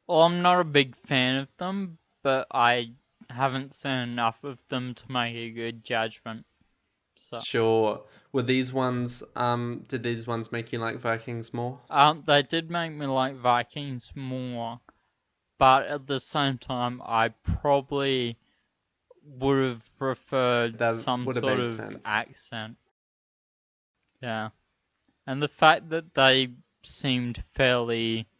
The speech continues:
Speaker 1: knowledgeable for Vikings as well. I'm not sure if that would be quite accurate.
Speaker 2: Yeah. Definitely not high on the accuracy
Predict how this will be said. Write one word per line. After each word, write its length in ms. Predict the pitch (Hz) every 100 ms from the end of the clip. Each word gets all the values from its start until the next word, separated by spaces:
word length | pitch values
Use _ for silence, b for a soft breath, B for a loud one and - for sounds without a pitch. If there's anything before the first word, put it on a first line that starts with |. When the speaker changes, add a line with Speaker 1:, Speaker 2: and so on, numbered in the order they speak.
| _ _ _ _ _ _ _ -
Speaker 1:
knowledgeable 1080 | 147 135 127 127 127 120 117 110 123 120 113 _
for 400 | - 123 117 110
Vikings 800 | 123 113 104 - 131 123 113 - 143 139
as 160 | -
well. 400 | 131 123 117 117 120 _
I'm 100 | 120
not 200 | 123 -
sure 260 | - 147 135
if 140 | -
that 240 | - 120 - _
would 320 | 120 117 117 110 -
be 360 | 117 113 113 - -
quite 340 | - 131 120
accurate. 420 | 113 104 - 113
Speaker 2:
Yeah. 380 | 113 104 95 80 - _ - 127
Definitely 880 | 143 147 - 139 127 123 117 - -
not 260 | 123 110 120
high 260 | 113 110
on 140 | 107 107
the 120 | 110
accuracy 760 | 101 101 110 104 - 101 110